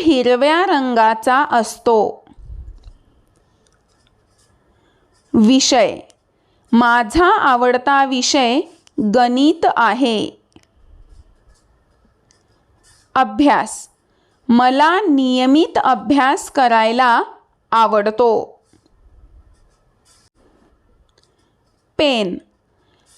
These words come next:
पेनचा उपयोग लिहिण्यासाठी होतो. दरवाजा.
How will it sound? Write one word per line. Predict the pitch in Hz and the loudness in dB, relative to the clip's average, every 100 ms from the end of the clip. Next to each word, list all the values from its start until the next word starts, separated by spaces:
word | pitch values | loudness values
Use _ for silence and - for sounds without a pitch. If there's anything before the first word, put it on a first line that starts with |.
| _ _ | _ _
पेनचा | 302 294 294 311 320 415 | 0 0 0 0 0 0
उपयोग | 466 277 - 269 277 240 262 - _ _ - | 0 -2 -2 0 2 0 -2 -10 _ _ -4
लिहिण्यासाठी | 233 247 302 302 294 359 466 - 262 240 285 269 | 0 4 4 4 2 0 0 -2 -2 0 0 2
होतो. | 311 247 214 247 214 - - _ _ _ _ _ _ _ _ _ _ _ _ _ _ _ _ _ _ _ | 2 0 0 0 0 -2 -10 _ _ _ _ _ _ _ _ _ _ _ _ _ _ _ _ _ _ _
दरवाजा. | 202 196 240 240 220 220 208 220 135 | -4 0 0 2 0 0 0 0 0